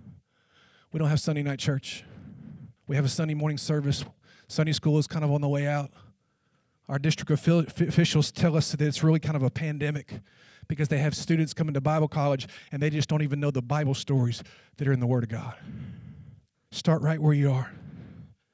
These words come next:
God, help us to grow spiritually. And then he says this.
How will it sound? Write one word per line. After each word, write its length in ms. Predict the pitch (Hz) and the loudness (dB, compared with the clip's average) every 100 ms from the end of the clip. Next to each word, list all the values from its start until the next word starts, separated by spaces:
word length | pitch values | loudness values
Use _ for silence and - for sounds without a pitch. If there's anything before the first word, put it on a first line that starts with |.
| _ _ _ _ | _ _ _ _
God, 220 | 156 156 | 0 2
help 160 | 160 156 | 2 0
us 80 | - | -2
to 80 | 147 | 2
grow 160 | 147 | 2
spiritually. 560 | 143 - 139 143 - 135 - - - - - | 2 0 -2 -2 -6 -10 -14 -18 -20 -12 0
And 120 | 190 | 4
then 60 | 262 | 6
he 80 | |
says 300 | 262 240 226 | 8 8 10
this. 380 | 190 226 160 - | 10 8 6 0